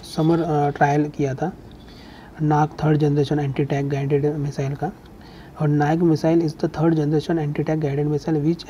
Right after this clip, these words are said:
has a top attack capabilities that can effectively engage and destroy all known enemy tank during the day and night। It uses image infra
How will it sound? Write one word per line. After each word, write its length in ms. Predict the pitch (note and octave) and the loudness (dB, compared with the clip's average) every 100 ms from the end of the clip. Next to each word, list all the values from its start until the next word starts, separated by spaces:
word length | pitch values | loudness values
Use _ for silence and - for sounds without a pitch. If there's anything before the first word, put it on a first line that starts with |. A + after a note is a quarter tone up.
| D3 | -4
has 140 | C#3+ | -2
a 80 | D3+ - | -2 0
top 220 | D#3 E3 D3+ | 0 0 -4
attack 280 | - D#3 - | -2 -2 -2
capabilities 640 | D3 C#3+ C#3+ C#3 E3 E3+ - - - - - - - - D#3 | -4 0 0 2 0 0 -10 -20 -20 -20 -20 -20 -20 -8 -2
that 220 | D3+ D3+ - | 0 0 0
can 140 | E3+ - E3 | -2 0 0
effectively 520 | - E3 - F3 G3 F#3+ | 2 0 4 4 4 4
engage 300 | D3+ D3+ F3 | 2 2 2
and 180 | E3+ D3+ | 2 0
destroy 340 | C#3+ - - D#3+ | 0 -2 0 0
all 360 | F3 E3 F3 D#3+ - - - F3 | 2 4 4 4 0 -20 -8 0
known 400 | D#3 D#3 D#3+ G3 - - - - - - - - - - - - - - - D#3+ | 2 4 2 -2 -10 -20 -20 -20 -20 -20 -20 -20 -20 -20 -20 -20 -20 -20 -4 2
enemy 280 | D3+ D#3 E3+ | 6 6 6
tank 340 | E3+ D3 D#3+ D3 | 4 2 2 4
during 220 | D3 D#3+ D3+ | 6 6 4
the 80 | F#3 C#3 | 0 2
day 120 | C#3+ F3 D#3+ | 2 2 0
and 140 | D3 | 0
night। 240 | C3 B2 - - - - - - - - - - D#3+ | -2 -4 -10 -16 -20 -20 -20 -20 -20 -20 -20 -4 -4
It 100 | D#3 D#3+ | 4 6
uses 340 | D3+ F3 E3+ - | 6 6 4 2
image 260 | D3+ E3+ E3 E3 | 4 4 4 2
infra 320 | D3+ - D3+ | 0 0 0